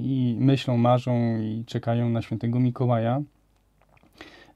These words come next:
Dlatego też w grudniu, e, Caritas Archidiecezji Łódzkiej, e, po raz, e, dziesiąty już realizuje akcję Serce na Gwiazdkę. E,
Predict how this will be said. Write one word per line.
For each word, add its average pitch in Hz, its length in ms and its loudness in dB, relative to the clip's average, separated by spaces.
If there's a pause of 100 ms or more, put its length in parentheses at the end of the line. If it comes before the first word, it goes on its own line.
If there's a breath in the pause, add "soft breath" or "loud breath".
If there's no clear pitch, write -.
(180)
Dlatego 139 320 8
też 120 180 2
w 117 40 -2
grudniu, 120 720 2
e, 110 220 -2
Caritas 117 460 0
Archidiecezji 113 560 -2
Łódzkiej, 117 500 -2
e, 110 40 -4 (760 soft breath)
po 123 120 -2
raz, - 480 -2 (140)
e, 110 40 -4
dziesiąty 135 480 2
już 117 180 0
realizuje 113 600 0
akcję 113 300 -4
Serce 107 420 -6 (400 soft breath)
na 123 120 4
Gwiazdkę. 117 480 0
E, 185 140 -2